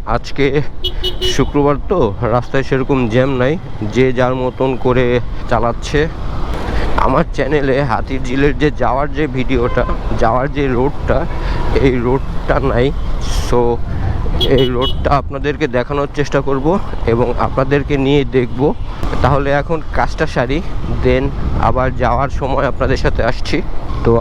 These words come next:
আবার আপনাদের সাথে একটা লম্বা সময় পরে চলে আসলাম। অফিসে একটু কাজ ছিল, কাজটা শেষ করে এখন যাচ্ছি বাসার দিকে। যেহেতু শুক্রবার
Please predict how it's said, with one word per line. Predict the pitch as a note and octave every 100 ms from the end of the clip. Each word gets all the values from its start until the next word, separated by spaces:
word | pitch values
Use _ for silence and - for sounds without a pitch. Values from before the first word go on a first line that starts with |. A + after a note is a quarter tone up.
| -
আবার | A2+ B2 C3+
আপনাদের | C3+ C#3 D3
সাথে | D3+ C#3 D3 D#3 - -
একটা | A2+ A2+
লম্বা | A#2 A#2+ C3+
সময় | C#3 C#3 C#3 C3+
পরে | C#3+
চলে | C#3+ B2+ B2
আসলাম। | G#2+ C3+ E3+ E3 - G#2
অফিসে | A2+ C#3 C3+ D#3
একটু | D3+ D#3
কাজ | B2 C#3 -
ছিল, | C3+ A2+ E3+ - -
কাজটা | A#2 A2+ C3+
শেষ | - C#3 -
করে | D3+ D3 D3 D3 C3+ C3
এখন | B2 - C#3+ D3 C#3+
যাচ্ছি | B2+ - C3
বাসার | B2 - C#3+ A#2
দিকে। | A2 C#3 F3 C3+
যেহেতু | B2 C3+
শুক্রবার | - D3+ - D#3 C#3+